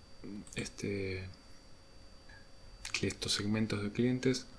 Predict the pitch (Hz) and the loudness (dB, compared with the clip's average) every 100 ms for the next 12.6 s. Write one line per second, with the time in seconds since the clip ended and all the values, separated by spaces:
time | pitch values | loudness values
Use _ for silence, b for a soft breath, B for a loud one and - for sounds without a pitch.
0 | B B B B B - 104 104 113 110 | B B B B B -2 0 2 2 2
1 | 101 104 110 107 - 104 101 101 - - | 2 2 2 2 0 -2 0 0 -2 -8
2 | - - 101 117 - 107 - 104 113 107 | -6 -4 -2 0 2 2 2 2 2 2
3 | 101 120 120 101 - - - B B B | 6 8 8 4 -4 -8 -16 B B B
4 | B B B - - - 135 123 - 135 | B B B -14 -6 2 4 8 12 12
5 | 127 113 110 104 - 107 113 110 - - | 12 10 8 4 6 8 8 6 -2 -12
6 | - - - - - - - - - - | -16 -14 -16 -16 -16 -16 -16 -14 -14 -8
7 | - - 107 104 - 113 110 - - - | -4 0 0 2 4 6 4 0 -8 -16
8 | - - - - - - - - - - | -16 -16 -18 -18 -18 -18 -18 -18 -16 -16
9 | - - - - - - 123 120 - 110 | -16 -18 -18 -16 -4 4 6 6 8 8
10 | - 104 110 - 113 - - - B B | 8 6 6 6 0 -4 -14 -16 B B
11 | B - 98 98 - 110 - - 98 - | B -4 -4 2 2 2 -2 0 0 0
12 | - 107 104 120 117 | 0 4 6 4 2